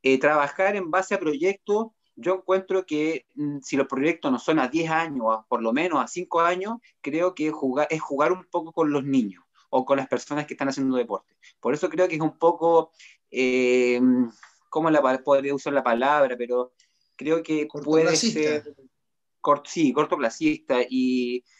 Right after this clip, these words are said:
Speaker 1: y un año un niño se ilusiona, va a carrera, y si ese proyecto no está el otro año, nos pasó que yo sentí que jugamos con los niños, porque no le pudimos dar una continuidad, y esos niños, si bien se acuerdan mucho, les dimos herramientas deportivas,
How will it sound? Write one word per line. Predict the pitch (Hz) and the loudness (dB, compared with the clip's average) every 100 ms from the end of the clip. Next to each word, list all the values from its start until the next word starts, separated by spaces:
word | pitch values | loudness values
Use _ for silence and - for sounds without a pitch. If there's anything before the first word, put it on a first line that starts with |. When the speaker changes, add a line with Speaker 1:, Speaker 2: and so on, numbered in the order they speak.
| _ _ | _ _
Speaker 1:
y | 143 | 2
un | 160 180 | 4 4
año | 190 202 202 202 | 4 2 0 0
un | 190 | 0
niño | 185 196 190 | 0 0 0
se | 180 | 0
ilusiona, | 160 147 - 175 185 180 160 | -2 -4 -2 2 4 4 2
va | 156 160 | 0 0
a | |
carrera, | 151 147 175 175 170 170 _ _ | 0 -2 -6 -2 -4 -4 _ _
y | 131 131 | -8 -8
si | 135 | -6
ese | 156 147 | -6 -4
proyecto | 156 165 - | -4 -6 -4
no | 147 | -4
está | 131 - | -4 -2
el | 160 | 0
otro | 165 151 | 0 0
año, | 160 170 170 175 190 _ _ | 0 -2 -4 -4 -6 _ _
nos | - | -10
pasó | - 120 - 165 180 180 | -4 -6 0 2 2 -2
que | 147 143 | -4 -2
yo | 135 160 | 0 0
sentí | 165 147 - 180 208 - _ | 0 -4 -2 -4 -4 -8 _
que | - | -4
jugamos | - 143 131 151 165 | -4 -2 0 -2 -2
con | - | 2
los | 156 156 | 2 2
niños, | 165 156 120 | -4 -4 -6
porque | - 123 - 131 131 | -4 -4 -4 -2 2
no | 135 | 2
le | 143 | 0
pudimos | 131 139 151 | 0 -2 0
dar | 147 | 0
una | 147 143 | 0 0
continuidad, | 131 - 117 117 139 120 - - - | -2 -2 -4 -2 0 -2 -4 -14 -12
y | 117 | -10
esos | 117 127 | -4 0
niños, | 131 151 165 175 - _ _ _ | 2 2 2 0 -6 _ _ _
si | - 127 | -10 -4
bien | 117 143 160 | -2 0 0
se | 143 | 0
acuerdan | 113 143 165 160 135 | 0 2 2 0 0
mucho, | 147 165 - 139 | 0 -2 -2 -4
les | 131 | -4
dimos | 113 135 143 | -4 -2 -2
herramientas | 131 120 110 117 151 156 143 | -2 -2 -4 -4 -6 -8 -10
deportivas, | 131 117 113 - 151 180 | -8 -8 -8 -8 -6 -4